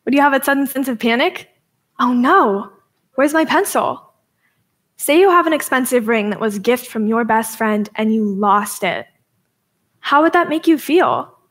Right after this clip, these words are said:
Would you search for it everywhere? "Oh dear, where's my ring?"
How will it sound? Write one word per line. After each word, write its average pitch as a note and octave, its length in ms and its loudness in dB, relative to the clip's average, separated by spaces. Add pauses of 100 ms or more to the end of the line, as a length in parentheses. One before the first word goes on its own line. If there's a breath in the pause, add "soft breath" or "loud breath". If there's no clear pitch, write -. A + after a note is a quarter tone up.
(300)
Would B3+ 120 -2
you C4 100 -2
search C#4 280 -4
for D4 160 0
it B3 100 -2
everywhere? D4+ 540 2 (600)
"Oh C#4+ 100 0
dear, B3 480 4 (340)
where's C4 220 0
my D4+ 120 2
ring?" D4 440 2